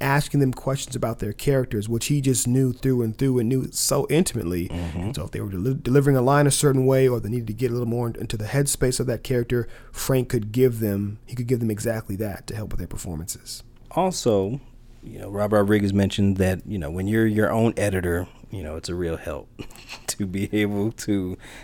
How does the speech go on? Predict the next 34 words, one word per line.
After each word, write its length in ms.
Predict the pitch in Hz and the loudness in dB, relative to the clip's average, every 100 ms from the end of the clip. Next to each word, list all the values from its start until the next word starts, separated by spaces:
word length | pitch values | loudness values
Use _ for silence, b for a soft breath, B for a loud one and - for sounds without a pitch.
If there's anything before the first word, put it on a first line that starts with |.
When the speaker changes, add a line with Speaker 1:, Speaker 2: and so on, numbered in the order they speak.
| B | B
Speaker 2:
see 200 | - 131 | 2 4
the 120 | 113 | 4
vision 520 | 107 113 110 104 104 - B B | 6 6 6 2 -2 -14 B B
all 160 | - 131 | 4 6
the 60 | 127 | 8
way 200 | 117 107 | 6 4
to 260 | - 117 | 2 0
the 100 | 101 90 | 0 0
end 500 | 92 95 98 95 90 | -2 0 0 0 0
and 500 | 87 85 85 85 - - | -2 -2 -2 -4 -8 -8
kinda 200 | - 120 | 0 4
know 120 | 107 | 4
where 120 | 104 98 | 4 4
things 240 | 107 98 | 2 2
are 60 | 92 | 0
gonna 260 | 92 87 | 0 -2
go. 360 | 80 90 85 73 B B | -2 -2 -2 -4 B B
You 160 | 131 104 | -2 0
know, 100 | 92 | 0
if 80 | 120 | -2
you 60 | |
study 240 | 143 165 151 | 4 6 10
Rob 220 | 131 117 | 10 10
Rodriguez, 380 | 104 107 101 107 | 8 6 4 2
he 80 | 110 | 4
does 180 | 107 | 4
a 40 | 95 | 2
lot 160 | 92 85 | 0 -2
of 80 | |
jobs. 440 | 82 65 52 - - | -4 -6 -6 -10 -10
Like, 200 | 67 - | -12 -8
he's, 320 | 87 87 92 | -6 -6 -6
you 100 | 98 | -8
know, 280 | 80 67 | -8 -10